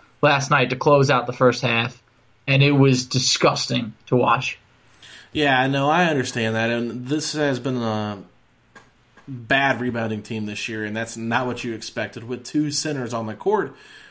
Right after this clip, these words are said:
Speaker 1: Yes.
Speaker 2: But at the same time, if guys are gonna be drawing Sabonis or Turner away from the basket,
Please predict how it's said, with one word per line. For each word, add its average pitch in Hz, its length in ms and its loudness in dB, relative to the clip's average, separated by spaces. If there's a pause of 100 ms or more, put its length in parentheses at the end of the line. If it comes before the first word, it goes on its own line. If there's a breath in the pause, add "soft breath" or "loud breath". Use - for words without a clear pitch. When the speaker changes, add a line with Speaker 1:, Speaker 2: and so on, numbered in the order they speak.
Speaker 1:
Yes. - 120 -4
Speaker 2:
But 185 160 4
at 185 100 0
the 135 120 -2
same 147 280 -2
time, 170 440 -2
if 127 240 -6
guys 131 320 -2
are 131 60 -2
gonna 127 140 -4
be 123 120 0
drawing 135 340 0
Sabonis 120 680 -6 (320 soft breath)
or 139 180 -2
Turner 160 340 -2
away 113 260 -2
from 113 140 -10
the 104 60 -6
basket, 131 560 -4